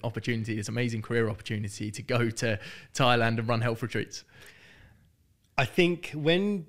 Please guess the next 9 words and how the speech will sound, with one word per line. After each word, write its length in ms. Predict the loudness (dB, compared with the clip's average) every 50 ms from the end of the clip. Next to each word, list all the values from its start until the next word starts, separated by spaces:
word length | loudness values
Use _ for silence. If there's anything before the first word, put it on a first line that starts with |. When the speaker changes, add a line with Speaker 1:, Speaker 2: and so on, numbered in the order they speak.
| -10
Speaker 2:
you 200 | -4 0 2 4
make 320 | 4 4 4 2 0 -4 -4
these 200 | -4 -4 -2 -4
decisions 840 | -4 -4 -4 -4 -4 -4 -2 -2 -4 -4 -4 -4 -6 -6 -6 -8 -12 _ _ _
to 180 | -6 -4 -2
make 220 | -2 -2 -4 -4 -6
a 40 | -8
change 600 | -6 -4 -4 -2 -2 -2 -2 -2 -4 -6 -10 -12 -8 -2
that 360 | 0 0 0 -2 -6 _ _